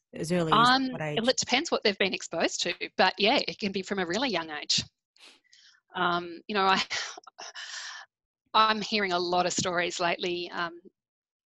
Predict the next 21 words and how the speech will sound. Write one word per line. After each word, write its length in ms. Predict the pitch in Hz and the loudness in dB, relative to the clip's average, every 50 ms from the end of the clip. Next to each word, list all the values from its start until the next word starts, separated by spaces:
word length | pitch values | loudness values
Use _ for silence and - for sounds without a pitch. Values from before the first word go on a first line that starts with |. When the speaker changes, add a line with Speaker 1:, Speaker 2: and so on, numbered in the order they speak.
| _ - | _ -10
Speaker 2:
in 140 | 214 185 175 | -10 -8 -6
my 160 | 170 170 165 | -4 -4 -4
work 280 | 160 160 175 170 - - _ - | -2 0 0 0 0 -2 _ -8
with 100 | 185 160 | -8 -8
the 80 | - - | -8 -8
book, 200 | - 170 - _ - | -8 -8 -8 _ -8
just 220 | - 185 - - - | -4 2 2 2 2
the 80 | 196 | 2
number 420 | 180 180 165 170 175 175 170 170 165 | -4 -4 -4 -4 -2 0 0 0 0
of, 100 | 160 - - - _ _ _ - | 0 -2 -8 -20 _ _ _ -10
um, 320 | 156 170 170 165 160 165 - - - _ - 196 | -6 -6 -6 -6 -8 -14 -18 -20 -20 _ -12 -4
young 320 | 190 190 160 165 170 170 | -2 -2 0 0 -4 -6
children 440 | 156 - - 180 160 - 180 180 170 170 | -8 -6 -8 -8 -8 -6 -8 -8 -4 0
that 160 | 175 170 170 | 0 2 4
are, 260 | 175 170 170 175 165 - - - - - - - - _ - | 4 2 2 2 0 -2 -6 -16 -14 -14 -14 -16 -16 _ -2
um, 360 | 170 165 165 165 160 160 - - _ _ _ _ _ _ _ _ _ _ _ 165 | -2 -2 0 -2 -4 -8 -10 -14 _ _ _ _ _ _ _ _ _ _ _ 0
being 560 | - 185 190 190 180 170 170 170 165 165 165 180 - _ _ _ _ _ _ _ _ - | 4 6 6 6 4 2 0 -2 -6 -6 -8 -10 -16 _ _ _ _ _ _ _ _ -4
exposed 880 | 185 - - - - - 185 165 165 170 160 156 - - - - - - | -4 -2 -2 -8 -6 -4 0 2 2 2 0 0 -4 -6 -2 0 0 0
to 140 | 190 175 - | 2 0 0
inappropriate 540 | - 170 165 - - 170 165 - 175 175 - | 0 -4 -4 0 0 0 0 0 -2 -2 -2
behaviour 440 | 170 - - 170 170 165 170 160 | -2 0 0 0 0 0 -4 -6